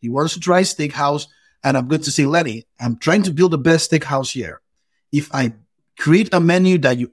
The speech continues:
absolutely love, are you willing to tell people about it?" That could be, you know, video testimonial, write a review, stuff like that. And, you know, "It's okay, Lenny, if you don't love the first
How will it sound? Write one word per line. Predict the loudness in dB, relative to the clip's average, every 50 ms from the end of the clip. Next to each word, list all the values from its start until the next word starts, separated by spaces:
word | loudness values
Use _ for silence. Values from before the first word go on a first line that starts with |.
| _
absolutely | -4 -4 -4 -4 -4 -6 -6 -4 -4 -4
love, | -2 -2 -2 -2 -4 _ _ _ _ _ _ _ _ _ _ _ _ _
are | -2 -2
you | 0 0 2 0 0
willing | 2 2 2 2 2 0 -2 -2 -4 -10 _ _ _ _ _ _ _ _ _ _ _ _
to | -8 -6
tell | -2 0 0 0 0
people | -2 -4 -4 -4 -8 -12
about | -12 -12 -14 -14 -14 -20
it?" | -20 _ _ _ _ _ _ _ _ _ _ _ _ _ _ _ _ _ _ _ -4
That | -2 -2 -2 0
could | -2 -2 0
be, | 2 2 2
you | 2 4
know, | 2 2 2 0 0 -2 -4 -6 -8 -12 -20 _ _
video | 0 2 2 2
testimonial, | 2 2 0 -2 0 0 -2 0 0 2 2 2 2 2 2 2
write | 2 2 2 0 0
a | 0 2
review, | 2 2 0 -2 0 0 0
stuff | 0 0 -2 -2 -2 -2 -4
like | -6 -6 -4
that. | -2 -2 -2 -2 -2 -6 _ _ _ _ _ _ _
And, | -2 0 0 0 0
you | 2 2
know, | 2 2
"It's | 0 2 2
okay, | 0 2 2 2
Lenny, | 4 4 4 2 2
if | 2
you | 2 4
don't | 4 6 4
love | 4 2 2 0
the | -2
first | 2 2 0 0 0 -4 -8 -12